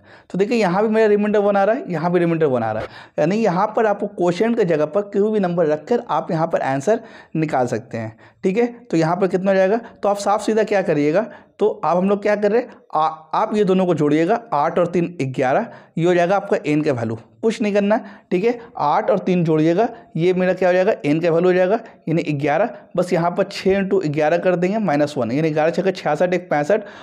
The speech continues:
और अगर पैंसठ को आठ से डिवाइड करेंगे तो कितना आ जाएगा, ये वन रिमाइंडर आ जाएगा। तो इस तरीके से हम लोग यहाँ पर निकाल लेंगे,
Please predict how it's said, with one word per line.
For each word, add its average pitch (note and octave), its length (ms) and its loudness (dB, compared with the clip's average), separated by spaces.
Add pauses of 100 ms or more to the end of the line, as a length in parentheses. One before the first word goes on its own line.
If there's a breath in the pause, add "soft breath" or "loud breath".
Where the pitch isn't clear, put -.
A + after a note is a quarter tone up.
(120)
और C#3+ 140 2
अगर D#3 200 2
पैंसठ E3 360 0
को G3 120 -2
आठ F3 140 0
से F3+ 80 0
डिवाइड E3 280 0
करेंगे F3 280 0
तो F3+ 80 -2
कितना E3+ 220 -2
आ E3 40 2
जाएगा, F3 240 2 (100)
ये C3+ 140 2
वन D3+ 260 0
रिमाइंडर B2+ 360 0
आ G#2+ 100 -2
जाएगा। G#2 300 -8 (360 loud breath)
तो G3 60 2
इस G#3+ 100 0
तरीके F3+ 220 2
से F#3 100 -2
हम F3+ 120 -2
लोग G3 140 0
यहाँ D3+ 220 -2
पर A3 80 0
निकाल C3 300 -2
लेंगे, G2+ 260 -8